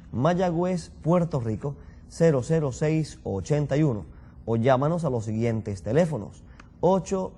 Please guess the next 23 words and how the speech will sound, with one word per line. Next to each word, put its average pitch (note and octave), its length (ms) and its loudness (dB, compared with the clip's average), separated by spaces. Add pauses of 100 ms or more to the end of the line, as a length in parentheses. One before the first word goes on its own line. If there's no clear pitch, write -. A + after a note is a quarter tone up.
(140)
ocho E3+ 500 0
dos, C3+ 480 0 (380)
noventa B2+ 640 0
y C#3+ 60 2
dos D3 420 0 (140)
cero D3+ 560 0
cero. A2 340 -2 (500)
Repito C#3 360 -2
otra D#3+ 120 2
vez, C3+ 280 -2 (300)
ocho E3+ 500 2
ocho E3 360 0
dos, C#3+ 300 0
noventa F#2+ 400 -6
y G2+ 60 -4
dos D#3+ 340 0
cero E3+ 340 0
cero B2+ 300 -4 (400)
o F3+ 140 6
al F#3 180 4
ocho G3 340 2
tres F#3 260 0
uno, D3+ 260 -2